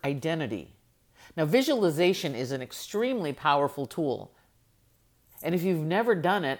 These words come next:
I would challenge you this week to practice it, use it, and when you start visualizing and believing that you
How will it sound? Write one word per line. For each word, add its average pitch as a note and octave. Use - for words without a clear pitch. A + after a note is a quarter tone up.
I C#3+
would C#3
challenge C4
you D3
this C#3
week D3+
to D3+
practice E3
it, A#3+
use C#3+
it, G3+
and C#3+
when B3
you D4
start A3+
visualizing C3+
and B2+
believing A3+
that A3
you G3